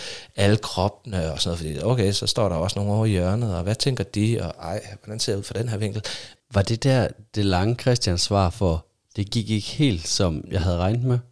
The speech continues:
Speaker 1: Det kan man godt sige. Hvad hedder det, øhm?
Speaker 2: <laughs> Så kort kan det gøres, Christian.
Speaker 1: <laughs> Tak. Det, det, det kan man,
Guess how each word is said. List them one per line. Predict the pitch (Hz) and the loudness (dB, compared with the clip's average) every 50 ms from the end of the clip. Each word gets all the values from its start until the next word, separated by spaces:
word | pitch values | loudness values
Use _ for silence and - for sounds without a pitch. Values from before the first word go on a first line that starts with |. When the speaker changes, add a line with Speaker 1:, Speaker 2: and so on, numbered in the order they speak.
| _ _ _ _ _ - | _ _ _ _ _ 0
Speaker 1:
Det | 170 165 - - _ _ | 0 0 0 -4 _ _
kan | - 220 | 4 6
man | 202 185 165 143 | 6 6 8 8
godt | 131 127 - - | 8 8 8 6
sige. | - - 85 82 90 - - _ _ | 4 4 4 2 0 -2 -6 _ _
Hvad | - 98 98 98 | 2 4 4 6
hedder | 98 95 95 95 95 92 - | 6 6 6 6 4 2 2
det, | - 98 95 98 95 98 95 92 92 | 2 4 4 6 6 6 4 6 8
øhm? | - 226 233 220 214 | 10 10 10 10 8
Speaker 2:
<laughs> | 214 226 | 6 4
Så | 131 | 6
kort | - - 123 123 123 - | 8 8 10 10 10 8
kan | - 113 | 6 2
det | 98 - | 4 4
gøres, | 113 113 107 98 - | 4 4 4 4 4
Christian. | - 107 95 - - 87 80 - | 2 2 2 2 2 0 -2 -2
Speaker 1:
<laughs> | - - - 160 - _ - - - _ _ - - - - - _ - - _ _ | -4 -6 -6 -6 -10 _ -14 -14 -14 _ _ -6 -6 -6 -6 -10 _ -20 -20 _ _
Tak. | - - - - _ - - - - - - - - - - - - - - - - - _ _ - 294 285 262 240 226 - | -8 -8 -8 -6 _ -10 -10 -10 -12 -12 -12 -10 -10 -10 -10 -12 -12 -14 -16 -18 -20 -20 _ _ -8 -6 -6 -4 -4 -2 0
Det, | 135 131 - - - | 0 0 0 4 6
det, | 147 156 151 - - | 6 6 8 8 8
det | 160 147 | 8 8
kan | 143 | 8
man, | 151 139 139 | 6 4 4